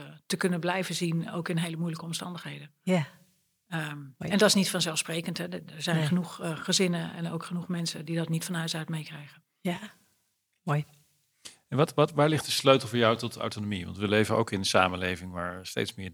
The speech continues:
Speaker 3: druk is. En ook digitalisering, eh, is natuurlijk ook een component in, eh, ons leven alleen maar sneller maakt en drukker maakt met, met meer impulsen.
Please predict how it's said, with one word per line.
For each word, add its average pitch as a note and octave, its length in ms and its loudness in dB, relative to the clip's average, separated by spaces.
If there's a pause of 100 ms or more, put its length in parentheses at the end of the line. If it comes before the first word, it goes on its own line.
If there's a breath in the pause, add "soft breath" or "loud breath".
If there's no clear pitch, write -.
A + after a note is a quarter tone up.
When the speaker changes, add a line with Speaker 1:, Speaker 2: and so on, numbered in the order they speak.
Speaker 3:
druk C3+ 280 8
is. B2 320 -2 (500 soft breath)
En - 160 -14
ook F#2 220 -10
digitalisering, A2+ 840 6
eh, A#2+ 60 10 (540)
is F#2 120 -10
natuurlijk G#2 260 -10
ook G#2+ 180 0
een G2 80 -16
component F#2+ 540 2
in, F2 260 -2
eh, F2 560 -8
ons G2+ 120 -10
leven G2 280 0
alleen G2 160 2
maar F#2+ 100 0
sneller A2+ 360 6
maakt A#2+ 320 2
en G#2 80 -2
drukker A2 300 2
maakt A2+ 340 2
met, F#2 240 -8
met F#2 180 -8
meer A2+ 220 0
impulsen. A2 640 -4